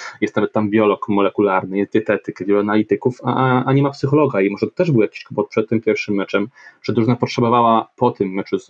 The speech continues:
ze Słowakami spotkania w restauracji bez trenera, gdzie mogli sobie porozmawiać o tym, oczyścić tę atmosferę, troszeczkę wszystko wyprostować i, i może wtedy jakiś ciężar spadł,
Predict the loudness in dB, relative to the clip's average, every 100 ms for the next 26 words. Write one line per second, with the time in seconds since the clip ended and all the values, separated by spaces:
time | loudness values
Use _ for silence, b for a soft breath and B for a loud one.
0 | -8 -6 -2 -2 0 0 -2 -4 -4 -4
1 | -2 -2 0 0 -2 -6 -10 -2 0 0
2 | -2 -6 -16 -12 -4 -4 -2 -2 -2 -4
3 | -6 -4 -4 -4 -4 -4 _ -2 0 0
4 | 2 0 -2 -8 -12 _ _ -6 -4 -2
5 | -2 -4 -8 -14 -6 -4 -4 -2 0 0
6 | -4 -6 -8 -2 -2 0 -4 -6 -4 -2
7 | 0 -2 -8 -6 -4 -2 -4 -4 -4 -4
8 | -4 0 2 2 0 0 0 -2 -8 -2
9 | -2 -2 -2 0 0